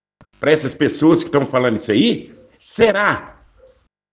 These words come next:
Será que as crianças nasceram de dois mil e vinte e cinco pra cá? Agora que eles precisam de creche? Agora que eles precisam de posto de saúde? Aonde que eles faziam consulta?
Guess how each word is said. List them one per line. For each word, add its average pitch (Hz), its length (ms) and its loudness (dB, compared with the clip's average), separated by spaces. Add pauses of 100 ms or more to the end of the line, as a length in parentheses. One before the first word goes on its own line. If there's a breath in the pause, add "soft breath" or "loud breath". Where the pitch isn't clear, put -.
(360)
Será 220 180 -4
que 190 80 -4
as 160 100 -4
crianças 165 400 0
nasceram 170 380 0
de 156 260 0
dois 160 220 2
mil 190 140 0
e - 20 0
vinte 160 180 -2
e - 40 -6
cinco 208 240 -4
pra 143 120 -4
cá? 185 400 -6 (720)
Agora 196 380 2
que 196 80 -2
eles 170 100 -2
precisam 156 460 2
de 92 100 -6
creche? 185 600 -2 (420)
Agora 214 260 2
que 202 80 -2
eles - 140 0
precisam 190 520 2
de 120 120 -2
posto 135 340 2
de 101 100 -8
saúde? 131 560 -2 (300 loud breath)
Aonde 285 300 2
que 233 80 -4
eles 214 100 -4
faziam 147 320 2
consulta? 101 640 -2